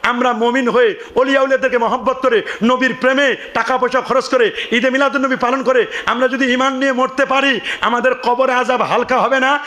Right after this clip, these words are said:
আমাদের আঙ্গুলে দুধ আর মধু আসবে না? আসবে না?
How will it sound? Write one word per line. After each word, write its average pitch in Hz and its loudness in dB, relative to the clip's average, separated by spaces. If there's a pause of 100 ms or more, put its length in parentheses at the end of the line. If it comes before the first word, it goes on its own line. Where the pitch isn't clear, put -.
(140)
আমাদের 262 0
আঙ্গুলে 277 0
দুধ 277 0
আর 285 2
মধু 285 0
আসবে 302 0
না? 392 4 (1900)
আসবে 175 -2
না? 359 0